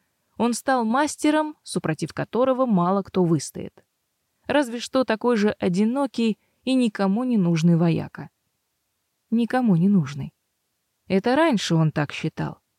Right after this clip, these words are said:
А теперь он подпирал спиной дверь, за которой пряталась его странная, дурная,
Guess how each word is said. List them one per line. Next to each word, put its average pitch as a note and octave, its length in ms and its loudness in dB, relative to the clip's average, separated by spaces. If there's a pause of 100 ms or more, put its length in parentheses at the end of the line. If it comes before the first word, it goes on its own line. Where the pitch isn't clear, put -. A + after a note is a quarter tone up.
(420)
А F3 120 -2
теперь G3+ 400 0
он F3+ 100 0
подпирал F#3 440 -2
спиной F3 380 0
дверь, G3+ 360 0
за F3 160 -2
которой A3+ 400 0
пряталась B3 640 -2 (260)
его G#3 220 2
странная, C#4 880 -2 (280)
дурная, G3+ 760 2